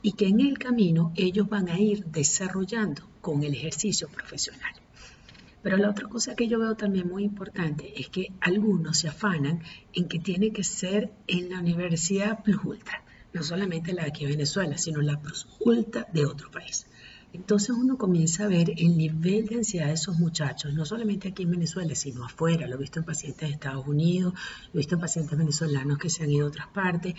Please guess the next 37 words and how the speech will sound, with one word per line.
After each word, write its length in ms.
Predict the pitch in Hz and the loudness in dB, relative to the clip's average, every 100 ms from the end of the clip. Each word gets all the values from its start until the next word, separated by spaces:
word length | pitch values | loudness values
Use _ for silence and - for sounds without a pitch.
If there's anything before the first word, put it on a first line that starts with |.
| - - - | -10 -16 -2
en 80 | 185 | 4
donde 240 | 185 175 196 | 4 4 2
tienen 260 | 226 254 | 2 4
un 100 | 277 | 6
nivel 220 | 254 233 | 4 2
de 60 | 220 | 0
estrés 260 | 214 214 156 | -2 -2 0
altísimo 840 | 208 208 226 196 - 196 208 247 - - | 0 2 2 4 4 4 4 4 -4 -8
porque 260 | - 165 175 | -2 0 0
tienen 420 | 160 170 170 226 | 2 6 6 4
que 140 | 220 196 | 0 -4
ser 380 | - 180 - 185 | -2 -4 -4 0
los 260 | 185 147 | 0 0
primeros 600 | - 175 156 160 196 214 | -2 0 4 4 4 2
de 80 | 214 | 0
la 80 | 208 | -2
promoción 680 | 190 185 - 185 165 165 - | -2 2 2 4 2 2 0
y 120 | 143 | -6
llegar 680 | 143 143 151 - - 185 208 | 0 0 -2 -8 -4 -2 2
a 40 | 208 | 4
la 120 | 202 | 4
universidad 460 | 180 165 170 156 | 2 -2 -2 0
ultra. 440 | 180 170 165 170 175 - - - - - | 0 2 2 0 -2 -6 -18 -20 -8 0
Y 60 | |
entonces 420 | 185 185 180 - | 0 2 -2 -2
es 80 | 208 | 0
así 240 | 247 - 214 | 0 0 0
como 320 | 226 220 214 | 2 4 2
que 240 | 165 165 - - - | 0 -4 -6 -20 -4
tengo 360 | 208 202 165 143 | 4 4 4 0
que 140 | 151 | -4
llegar 320 | 139 - - | -6 -8 -12
lejos. 480 | - - - - - - - - - - - - | -14 -18 -12 -8 -8 -8 -20 -20 -20 -20 -20 -8
Y 160 | - 170 | -2 0
yo 220 | 202 202 | 4 6
me 160 | 180 147 | 6 2
pregunto, 540 | - - - - - | -6 -10 -16 -16 -16